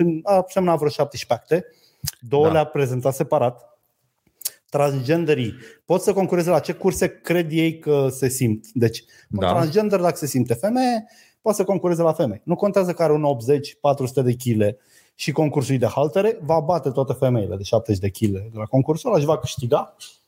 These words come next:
Speaker 1: ca f-, cu femeia din el. Și a dat-o pe asta, care e, e o dezbatere mare în America pe tema asta.
Speaker 2: Așa.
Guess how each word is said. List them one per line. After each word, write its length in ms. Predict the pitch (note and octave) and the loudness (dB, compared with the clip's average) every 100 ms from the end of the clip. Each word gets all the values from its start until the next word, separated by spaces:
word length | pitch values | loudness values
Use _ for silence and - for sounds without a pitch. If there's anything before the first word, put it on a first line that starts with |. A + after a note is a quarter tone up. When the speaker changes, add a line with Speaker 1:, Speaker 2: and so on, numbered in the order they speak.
| _ | _
Speaker 1:
ca 180 | - D#3+ | -2 -2
f-, 180 | - - | -2 -10
cu 120 | E3 | -6
femeia 320 | D#3+ D3+ D#3+ | -2 2 2
din 180 | D3 C#3 | 2 0
el. 260 | G2 - _ _ _ _ _ - _ _ | -2 -6 _ _ _ _ _ -20 _ _
Și 120 | - E3 | -4 0
a 20 | |
dat-o 220 | A3 F3+ | 2 0
pe 100 | F3+ | 0
asta, 200 | F#3 F#3 | 0 0
care 220 | - B2 | 0 2
e, 200 | B2+ C3 C3+ | 2 -2 -2
e 140 | A#2+ | 0
o 40 | A2+ | 0
dezbatere 480 | A#2+ G#2+ A#2+ B2 | 0 0 0 2
mare 240 | C#3 A#2+ G#2+ | 2 2 0
în 80 | G#2 | 0
America 360 | G#2+ G#2 A2 | 0 0 -2
pe 100 | G#2+ | -4
tema 220 | - G#2 | 0 0
asta. 320 | G2+ - D3 - | 0 -2 -2 0
Speaker 2:
Așa. 460 | - F#2+ F#2+ A#2 | 0 2 2 0